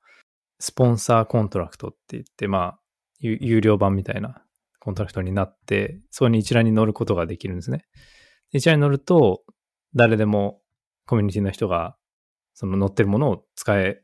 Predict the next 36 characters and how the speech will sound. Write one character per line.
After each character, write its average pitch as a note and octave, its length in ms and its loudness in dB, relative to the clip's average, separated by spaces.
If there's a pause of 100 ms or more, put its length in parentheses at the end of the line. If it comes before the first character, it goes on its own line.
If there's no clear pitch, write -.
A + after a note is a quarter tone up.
使 - 160 -2
い G#2 60 2
回 F#2+ 140 -2
せ G#2 100 -6
る E2+ 100 -8
ん F2 80 -10
で、 F#2 260 -8 (600)
ま A#2 120 0
あ、 - 20 2
あ G2 40 0
の、 F#2 300 -8 (840)
コ A#2+ 140 0
ミ G#2+ 60 4
ュ - 20 4
ニ G2+ 160 2
テ G2+ 160 -8
ィ F#2+ 600 -2 (1000)
が G2+ 380 0 (480)
勝 G2+ 180 -4 (120)
手 G#2+ 120 2
に G2+ 160 0
ア F#2+ 80 0
プ - 140 -14
リ F2 120 -4
を F2 100 -6 (560)
そ - 160 -2
の G#2 100 4
上 F#2+ 100 2
で E2+ 100 -4
作 - 240 -8
っ - 20 -12
て - 180 -12
く - 100 -8
れ F2+ 120 -2
た F#2 120 -2
り B2 200 -6